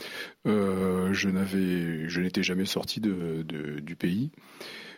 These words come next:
Euh, mais le club, euh, le club a, a, m'a beaucoup aidé avec les, les, les personnes qui sont, qui sont venues me, me, m'aider dans, dans, dans mes démarches.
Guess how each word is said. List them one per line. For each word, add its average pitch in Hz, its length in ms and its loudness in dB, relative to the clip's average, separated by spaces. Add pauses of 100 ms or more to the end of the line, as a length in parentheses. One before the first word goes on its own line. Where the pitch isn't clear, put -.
(120)
Euh, 110 540 6
mais 113 160 8
le 113 140 6
club, 123 380 4
euh, 107 440 6
le 104 160 6
club 117 320 2
a, 92 800 2 (460)
a, 175 640 -2
m'a 95 160 2
beaucoup 104 360 0
aidé 127 520 6
avec 98 380 2
les, 95 220 4
les, 87 400 2 (260)
les 90 80 0
personnes - 540 2
qui 101 120 -2
sont, 90 420 0
qui - 180 -8
sont 92 200 -2
venues 92 340 2
me, 90 240 4
me, 78 640 -2 (460)
m'aider 98 400 4
dans, 80 360 0
dans, 80 140 0
dans 82 300 -2
mes 90 120 0
démarches. 98 520 2